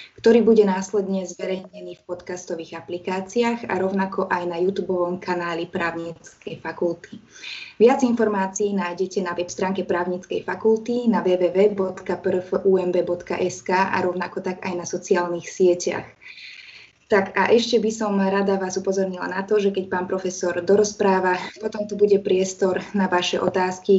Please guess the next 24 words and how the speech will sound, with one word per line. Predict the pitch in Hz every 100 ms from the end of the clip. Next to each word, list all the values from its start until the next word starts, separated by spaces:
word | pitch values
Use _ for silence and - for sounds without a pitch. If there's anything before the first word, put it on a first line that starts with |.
| 190
ktoré | 202 180
mu | 175 175 175
môžete | 180 190 175
klásť | 185 175 180 -
prostredníctvom | 196 190 196 190 196 - 180 170
chatu | - 208 208 220 208 - - - -
alebo | 214 214 208 185
prihlásením | - 190 190 196 202 190 185 185
sa | 185 175 180 -
kľudne | - 180 175 180
využite | 175 175 175 -
mikrofón. | 165 165 175 165 170 175 170 _ _
Takže | 190 180 190
toľko | 190 190 196
z | 196
mojej | 196 175
strany | - - 175 175 196 247 254 - - - -
a | 190
ja | 196 208
odovzdávam | 202 202 202 196 190 180
slovo | - 190 185 185 180 - -
pánovi | - 185 180 175
profesorovi | 180 180 180 180 185 180 180 -
Ivorovi. | 92 92 - 98 98